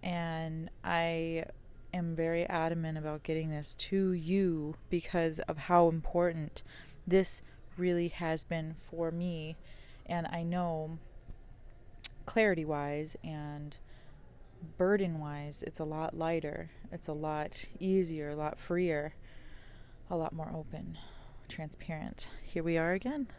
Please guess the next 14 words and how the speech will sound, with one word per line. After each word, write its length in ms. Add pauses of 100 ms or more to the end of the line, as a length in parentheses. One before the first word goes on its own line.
(140)
I'll 120
be 100
right 180
back. 380 (1120)
Okay, 440 (180)
so 560 (560)
just 180
had 140
a 60
really 200
fun 240
encounter. 640 (880)
Vanity, 720 (840)
appearance, 800